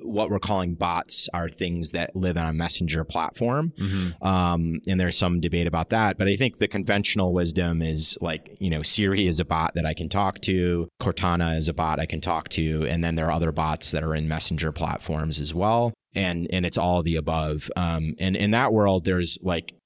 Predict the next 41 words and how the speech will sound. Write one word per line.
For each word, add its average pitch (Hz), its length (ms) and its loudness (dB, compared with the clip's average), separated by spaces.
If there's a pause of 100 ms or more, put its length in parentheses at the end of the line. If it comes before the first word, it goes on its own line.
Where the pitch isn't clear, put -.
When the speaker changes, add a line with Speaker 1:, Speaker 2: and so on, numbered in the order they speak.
(200)
Speaker 1:
a 98 60 -2
very 107 340 4
clear 92 280 0
connection 87 420 -2
between 82 560 -2 (220)
people 98 300 0
working 92 260 2
on 87 80 0
deep 90 180 0
learning 90 220 2
for 90 100 -2
voice 85 300 0
recognition 87 640 0
and 90 100 4
then 87 120 2
taking 90 320 0
that 85 140 2
a 85 40 2
level 80 280 0
further 92 600 2 (200)
and 92 180 2
not 92 200 2
just - 280 -2
understanding 90 540 2
the 78 100 0
utterance, 82 540 0
but 87 180 -4
then 85 180 0
understanding 80 560 0
the 76 140 -2
intent. 85 540 0
And, 80 260 0 (160)
and, 104 220 0
and 104 140 0
so 107 100 4
Speaker 2:
Mm. 98 60 6
Speaker 1:
really 113 440 4
you've 101 180 0
seen 101 260 2
the 92 60 2
teams 101 880 0